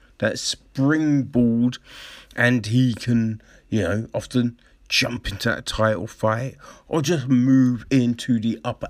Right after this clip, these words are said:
echelons of the division. So, yeah, it, it's, it's one of those things for Hardy because he's got the name,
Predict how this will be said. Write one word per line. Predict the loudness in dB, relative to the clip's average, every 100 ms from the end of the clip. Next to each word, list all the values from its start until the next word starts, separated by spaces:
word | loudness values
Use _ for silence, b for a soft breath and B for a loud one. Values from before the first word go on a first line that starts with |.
| -12
echelons | -12 -8 -6 -4 -4 -4 -8 -12 B B B
of | -4 -4 -4
the | -6
division. | -4 2 4 4 2 -8 -14 _ _ _ _ _ _ _ _ -20 -18 -6
So, | 2 4 4 0 -6 -18 B B B B B
yeah, | 0 4 4 2
it, | -2 -2
it's, | -2 -4 -6
it's | -6 -4
one | -4 -4
of | -2
those | 2 2 0
things | -4 -4
for | -6 -6
Hardy | 0 0 -2 -8
because | -4 -2
he's | -2
got | -2 -4
the | -2 2
name, | 4 4 0 -14